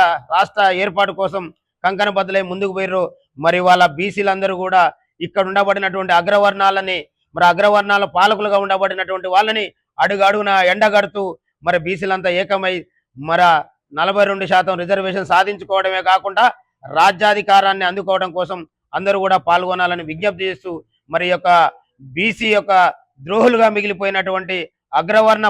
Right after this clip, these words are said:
పార్టీలలో ఉండబడినటువంటి బీసీల ఓట్లతోనే ఇవాళ అధికారం ఉన్నటువంటి నాయకులందరికీ కూడా మరి బుద్ధి చెప్పాల్సినటువంటి బాధ్యత బీసీ యువతకు, బీసీ మేధావులకు, బీసీ మహిళా సోదరులకు అందరికీ కూడా ఉంది. అందరం ఐక్యమైన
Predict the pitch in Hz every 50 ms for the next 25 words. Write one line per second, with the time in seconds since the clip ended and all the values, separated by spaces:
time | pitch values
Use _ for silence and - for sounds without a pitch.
0 | 202 196 196 196 196 196 202 196 196 196 196 190 190 190 190 185 185 185 185 180
1 | 180 175 180 180 175 180 156 147 185 208 170 220 214 202 196 196 190 196 196 190
2 | 196 185 190 185 180 160 - _ _ _ _ _ 156 180 185 180 180 196 190 208
3 | 202 202 202 196 196 190 175 190 185 180 180 175 175 190 196 175 190 185 185 196
4 | 208 208 208 185 196 190 190 190 185 170 - - _ _ _ _ _ _ 147 165
5 | 233 233 185 175 143 139 165 185 175 214 202 208 196 165 202 196 180 190 190 185
6 | 170 185 180 180 156 147 170 190 208 190 214 170 202 190 175 - - _ _ _
7 | _ 131 131 175 196 208 - 214 208 196 185 190 202 202 185 202 - 185 196 185
8 | 160 180 202 175 196 202 196 180 180 190 196 202 196 196 190 196 190 190 190 175
9 | 165 185 196 - 202 202 180 175 180 196 202 208 190 196 196 196 196 190 190 190
10 | 190 185 185 185 165 175 180 165 - _ _ _ _ _ - 165 208 226 240 233
11 | 202 196 208 214 214 208 202 202 202 196 202 190 165 - _ _ _ - 147 180
12 | 208 220 220 214 208 214 208 196 196 208 165 - - 208 202 202 202 202 202